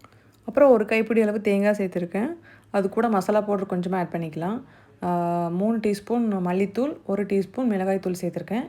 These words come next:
இதெல்லாம் சேர்த்துட்டு நல்லா பேஸ்ட் அளவுக்கு கிரைண்ட் பண்ணி எடுத்துக்க வேண்டியதான். பாருங்க, இப்போ வந்து மசாலா ரெடி பண்ணியாச்சு. நம்ம இப்போ குழம்பு செய்ய போயிடலாம். அதுக்கு ஃபஸ்ட்டு ஒரு பேனில்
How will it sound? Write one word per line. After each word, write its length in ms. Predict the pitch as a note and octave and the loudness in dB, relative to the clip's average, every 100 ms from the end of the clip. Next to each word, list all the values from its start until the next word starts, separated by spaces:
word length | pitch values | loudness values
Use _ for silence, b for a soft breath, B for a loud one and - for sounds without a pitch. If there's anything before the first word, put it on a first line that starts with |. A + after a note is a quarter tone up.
| G#3+ | -4
இதெல்லாம் 280 | F3+ G#3 G#3+ | -2 -2 -2
சேர்த்துட்டு 480 | F3 F3 A3 G#3+ F#3+ | -6 -6 -8 -2 0
நல்லா 280 | F#3 G3+ B3 - | 0 2 0 0
பேஸ்ட் 400 | F3+ G#3+ G#3+ - F#3+ | 2 2 0 -2 -2
அளவுக்கு 280 | F#3 G#3 - F3+ F#3+ | -2 -4 -8 -4 -2
கிரைண்ட் 240 | F#3+ F#3+ | 0 -2
பண்ணி 180 | F#3+ G3 | -2 -2
எடுத்துக்க 240 | F3+ F3+ F3+ | -4 -4 -2
வேண்டியதான். 360 | E3+ E3+ G3+ F#3+ | -2 -4 -4 -4
பாருங்க, 300 | E3+ F3 F3+ B3+ B B B B B - _ _ _ _ _ _ G#3 | -4 -2 -4 -6 B B B B B -20 _ _ _ _ _ _ -2
இப்போ 140 | G#3 | 2
வந்து 140 | G#3+ A#3+ G3 | 2 2 2
மசாலா 200 | G3+ G#3+ G3 | 2 2 2
ரெடி 80 | F#3+ | 0
பண்ணியாச்சு. 420 | F#3 F#3 E3 - C#4+ | -2 -2 -4 -8 -6
நம்ம 160 | B3 G#3 | -4 -4
இப்போ 120 | F3+ F#3+ | -2 -2
குழம்பு 240 | G3 G3 G3 | 0 0 -2
செய்ய 100 | F#3 F#3 | -2 -2
போயிடலாம். 400 | F3+ E3+ F#3 C#4 B B B - | -2 0 -2 -4 B B B -2
அதுக்கு 200 | G#3+ A3 | -2 -2
ஃபஸ்ட்டு 240 | G#3+ G#3 G#3+ | -4 -2 -2
ஒரு 80 | F#3+ | 0
பேனில் 340 | F3+ F3+ F3+ | -2 0 -2